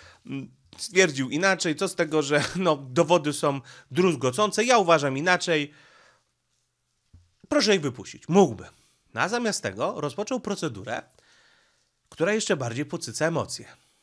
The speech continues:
Bo teraz pisowcy są przekonani, że Wąsik i Kamiński zostali powtórnie ułaskawieni, a mimo wszystko w wyniku jakiejś zmowy platformersów nie zostali wypuszczeni,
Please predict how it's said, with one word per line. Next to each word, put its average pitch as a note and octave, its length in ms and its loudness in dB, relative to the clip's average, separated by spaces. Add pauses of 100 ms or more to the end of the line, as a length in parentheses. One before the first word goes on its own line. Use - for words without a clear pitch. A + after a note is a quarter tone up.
(220)
Bo A#2 120 -8
teraz F3+ 380 -2 (280)
pisowcy F#3+ 560 -4 (920)
są E3+ 180 0
przekonani, E3+ 580 0
że D3 200 0 (380)
Wąsik F3+ 300 0
i E3 100 -8
Kamiński E3+ 440 -2
zostali D3+ 360 -2
powtórnie A3 680 0
ułaskawieni, D3+ 720 -2 (680)
a D3+ 80 2
mimo G#3+ 260 2
wszystko C#4 440 0
w C#3 80 -8
wyniku F3+ 580 0 (260)
jakiejś C#3+ 360 -4
zmowy D#3+ 760 4
platformersów D3+ 880 0 (400)
nie D3 280 0
zostali F#3+ 380 0
wypuszczeni, F3 640 -8